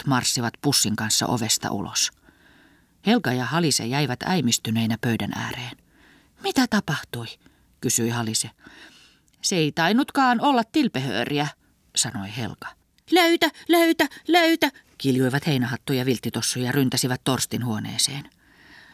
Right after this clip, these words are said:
Torsti istui lukemassa sarjakuvalehteä. "Halise löysi hienon sormuksen",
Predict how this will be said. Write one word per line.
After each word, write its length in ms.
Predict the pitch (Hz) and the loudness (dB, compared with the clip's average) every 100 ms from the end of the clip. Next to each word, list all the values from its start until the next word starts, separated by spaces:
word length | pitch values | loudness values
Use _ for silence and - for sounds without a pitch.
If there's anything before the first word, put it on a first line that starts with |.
| _ _ - | _ _ 2
Torsti 420 | 247 - - 135 | 2 2 0 0
istui 360 | 127 - 127 131 | 0 0 -2 -2
lukemassa 440 | 143 117 127 - | 0 0 0 2
sarjakuvalehteä. 960 | 220 175 117 - - - - - 123 117 - _ - - - - - | 2 0 -4 -10 -12 -12 -12 -10 -8 -10 -14 _ -20 -20 -20 -20 -12
"Halise 400 | - 302 339 285 | -2 2 4 4
löysi 320 | 262 277 233 254 | 2 2 2 4
hienon 320 | 320 180 180 | 4 4 2
sormuksen", 600 | 233 196 147 - 185 | 2 2 -2 0 0